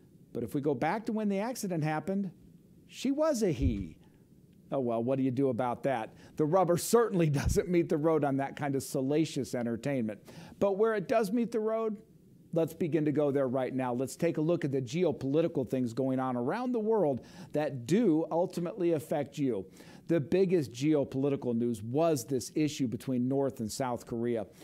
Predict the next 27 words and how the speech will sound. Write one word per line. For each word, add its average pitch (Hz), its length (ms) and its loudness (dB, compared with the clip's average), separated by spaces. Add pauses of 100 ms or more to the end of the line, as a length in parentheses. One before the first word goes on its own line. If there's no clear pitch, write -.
(240)
We 240 100 -2
have 240 160 0
a 175 40 -2
situation 160 720 -2
there 127 200 -2
in 127 80 -2
which 135 320 -4
the 151 100 0
North 202 300 -2
Koreans 160 580 0
blew 147 400 0
up 180 180 0
a 151 40 0
landmine 135 640 0
that 123 180 -4
injured 143 460 0
a 117 40 -4
South 143 380 -4
Korean 131 380 -2
soldier 127 480 -2 (260)
and 175 220 0
refused 269 600 -2
to 170 60 -4
take 165 220 0
accountability 165 640 -2
for 107 300 -4
it. - 100 -12